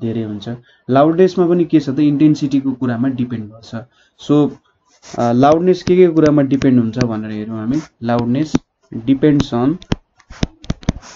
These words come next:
पहिलो कुरा त एम्प्लिट्युड अफ भाइब्रेसन, ठिक छ,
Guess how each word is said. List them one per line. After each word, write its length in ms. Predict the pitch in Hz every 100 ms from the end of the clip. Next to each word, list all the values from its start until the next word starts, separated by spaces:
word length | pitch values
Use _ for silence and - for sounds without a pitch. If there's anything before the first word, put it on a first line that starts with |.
| - - _ _ _ _ 147
पहिलो 260 | 151 160
कुरा 240 | 147 139 135
त 240 | 143 156 - _ _ -
एम्प्लिट्युड 480 | 139 143 143 139 135
अफ 180 | 135 -
भाइब्रेसन, 580 | 110 107 110 - 107 117 _ - - - - _ - - - - -
ठिक 140 | 120
छ, 80 | -